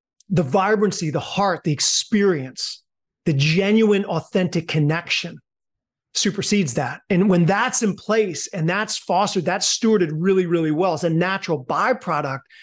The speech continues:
in time when we start to use language and we start to put things and have some order of things or whatever, it could certainly sustain something, you know, the life that's actually there. And that to me, I mean, most people, Chris, when they hear stuff like that, I'm listening to you talk,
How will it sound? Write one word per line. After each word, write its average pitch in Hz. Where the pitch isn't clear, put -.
in 185
time 202
when 180
we 170
start 196
to 175
use 160
language 175
and 165
we 160
start -
to 160
put 190
things 180
and 165
have 160
some 180
order 208
of 170
things 170
or 151
whatever, 180
it 180
could 156
certainly 175
sustain 175
something, 151
you 185
know, 151
the 160
life 156
that's 156
actually 143
there. 139
And 165
that 208
to 190
me, 180
I -
mean, 190
most 254
people, 285
Chris, 269
when 214
they 185
hear 185
stuff 233
like 208
that, 214
I'm 208
listening 254
to 220
you 208
talk, 208